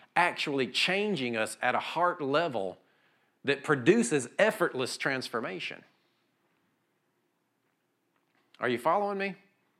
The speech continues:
See, Christianity for some of us has been, "This is the list of rules.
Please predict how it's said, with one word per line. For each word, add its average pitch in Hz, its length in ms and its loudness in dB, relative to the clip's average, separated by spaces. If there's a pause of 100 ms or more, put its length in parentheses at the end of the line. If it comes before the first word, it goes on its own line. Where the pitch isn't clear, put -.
(2750)
See, 156 460 0
Christianity 185 680 2
for 123 120 -6
some 214 220 -2
of 143 140 -2
us 117 180 -4
has 110 140 -8
been, 110 280 -2
"This 113 160 -2
is 110 100 -6
the 107 100 -2
list 117 240 0
of 110 100 -8
rules. 107 480 -6